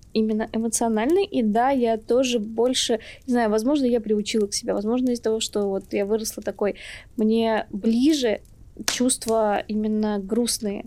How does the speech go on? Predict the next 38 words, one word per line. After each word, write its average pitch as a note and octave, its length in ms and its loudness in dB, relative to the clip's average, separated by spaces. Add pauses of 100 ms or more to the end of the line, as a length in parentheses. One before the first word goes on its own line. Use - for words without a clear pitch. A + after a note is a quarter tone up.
(300)
Потому A3 320 0
что A3 500 0 (220)
не C4+ 200 4
жалеть C4 380 2
себя, G#3 500 0 (100)
а G#3 100 -2
именно, A#3+ 540 2 (340)
ну, G#3+ 100 -2
вот G3+ 120 -6
это G3 100 -4
вот F#3+ 140 -6
осознание, G#3 520 0
лампочку, G3+ 480 -6
такую - 260 -4
летучку, G#3 380 -4
я G#3 80 -2
не A3 120 -8
знаю, G3+ 400 -4
увидели A3 380 -4
вы, G#3+ 120 -8
нет. A#3+ 180 -4 (300)
Возможно, A#3 480 2
когда G#3+ 280 0
ты G#3+ 120 -14
думаешь G#3 380 0
об G#3+ 100 -2
этом, D#4+ 260 2
и A3+ 60 2
ты G#3+ 80 -6
понимаешь, A3 420 0
что - 160 -8
в G#3 60 -8
твоей G#3+ 260 4
жизни G#3 260 0
все G#3+ 180 -2
не G#3 120 0
так G#3 180 -2
плохо, G#3 440 -2